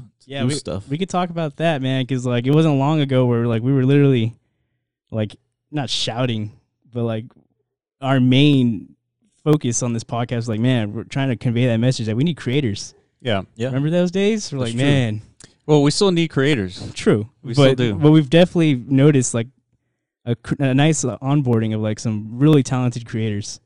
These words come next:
Speaker 1: you know?
Speaker 3: Absolutely.
Speaker 2: Yeah, and the, and the more creators that we get, it's, like, more, more work for me 'cause, uh, I have to
Speaker 1: <laughs>
Speaker 2: review all these submissions.
Speaker 1: Definitely.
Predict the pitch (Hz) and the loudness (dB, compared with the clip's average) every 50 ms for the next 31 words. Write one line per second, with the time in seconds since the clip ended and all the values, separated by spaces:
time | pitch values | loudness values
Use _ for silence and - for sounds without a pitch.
0 | _ _ _ - 104 113 113 110 - 113 107 107 101 95 90 87 92 _ _ _ | _ _ _ -6 -4 -2 -2 -2 -2 -4 -2 -2 -2 -4 -6 -8 -12 _ _ _
1 | _ 156 170 135 110 113 107 101 104 - - 120 120 110 123 139 131 - - 135 | _ -2 0 0 0 0 -2 -4 -6 -6 -8 -6 -4 -2 -2 -2 -2 -2 -4 -4
2 | 135 131 117 113 107 95 95 90 92 101 113 117 101 95 90 104 101 95 90 92 | -2 -4 -4 -4 -4 -4 -6 -6 -4 -4 -2 -2 -2 -4 -6 -6 -10 -8 -8 -6
3 | 101 104 110 110 110 107 101 104 113 - 117 120 117 117 113 110 98 101 110 113 | -6 -4 -2 -2 -2 -2 -4 -6 -8 -12 -10 -6 -4 -4 -4 -4 -6 -4 -4 -4
4 | 117 117 - - - 98 98 104 117 147 151 143 123 - _ - 110 107 113 110 | -4 -4 -8 -10 -8 -6 -4 -4 -4 -4 -6 -10 -12 -12 _ -6 -4 -4 -2 -2
5 | 104 98 92 117 110 127 123 117 113 113 110 107 101 104 113 120 123 113 110 110 | 0 0 0 0 -2 -2 -2 -2 -4 -4 -4 -4 -4 -4 -4 -2 -2 0 0 -2
6 | 110 107 107 104 98 - - 110 98 98 117 120 - 107 95 92 92 95 _ _ | -2 -4 -6 -10 -10 -10 -12 -12 -10 -10 -10 -10 -12 -14 -14 -14 -16 -18 _ _
7 | _ _ _ _ _ _ _ - 135 127 - 123 113 101 101 - | _ _ _ _ _ _ _ -2 -2 0 0 -2 -4 -4 -6 -8